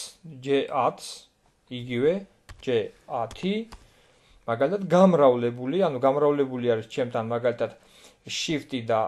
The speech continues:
ფიფქი, მაგრამ თქვენთან იქნება Command ფიფქი,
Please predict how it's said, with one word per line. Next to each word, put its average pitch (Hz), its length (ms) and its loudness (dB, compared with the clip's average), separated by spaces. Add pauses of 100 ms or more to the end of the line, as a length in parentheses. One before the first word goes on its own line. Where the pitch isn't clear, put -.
(140)
ფიფქი, 170 420 -8
მაგრამ 117 320 -2
თქვენთან 151 460 -4
იქნება 175 300 -2 (120)
Command 170 600 6 (440)
ფიფქი, 135 360 -8